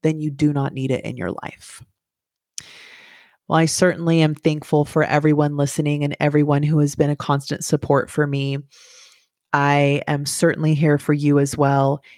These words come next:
You can always reach me at the unspoken cycle at gmail dot com. You can also find me online on Instagram at The Unspoken Cycle.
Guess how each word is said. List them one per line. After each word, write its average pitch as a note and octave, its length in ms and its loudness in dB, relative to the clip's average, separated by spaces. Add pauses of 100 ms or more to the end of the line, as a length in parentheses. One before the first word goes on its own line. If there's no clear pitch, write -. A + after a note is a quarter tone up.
You E3+ 100 0
can - 200 -2
always D3 480 0
reach D3+ 320 -2
me F3 340 0
at C#3 260 0
the D#3 120 0
unspoken D3+ 560 -2
cycle D3 400 2
at C#3+ 100 0
gmail C#3+ 380 0
dot C#3 240 2
com. E3+ 480 0 (180)
You D#3+ 100 0
can D#3 180 -4
also D3 320 0
find D#3 360 0
me D#3 140 0
online D#3 500 0
on D3 200 -2
Instagram A3+ 640 0
at D#3 100 -2
The - 160 -4
Unspoken D3+ 520 -4
Cycle. G#3 580 0